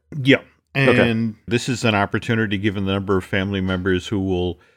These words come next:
Speaker 1: be hanging out waiting for folks to make their way through the Ratatouille line.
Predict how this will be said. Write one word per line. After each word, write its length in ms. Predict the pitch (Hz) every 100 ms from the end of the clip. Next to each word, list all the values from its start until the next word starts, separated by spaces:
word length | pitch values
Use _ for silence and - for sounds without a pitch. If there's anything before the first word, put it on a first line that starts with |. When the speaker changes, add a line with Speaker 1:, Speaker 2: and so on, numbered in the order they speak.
| _ _ _
Speaker 1:
be 140 | 120 110
hanging 380 | - 131 127 117
out 200 | 110 98
waiting 340 | 127 160 107
for 160 | - 107
folks 380 | 110 95 - -
to 80 |
make 220 | 110 160 185
their 100 | 110
way 180 | 104 98
through 180 | 117
the 80 | 107
Ratatouille 840 | 107 92 - 107 123 117 107 - -
line. 540 | 123 147 117 95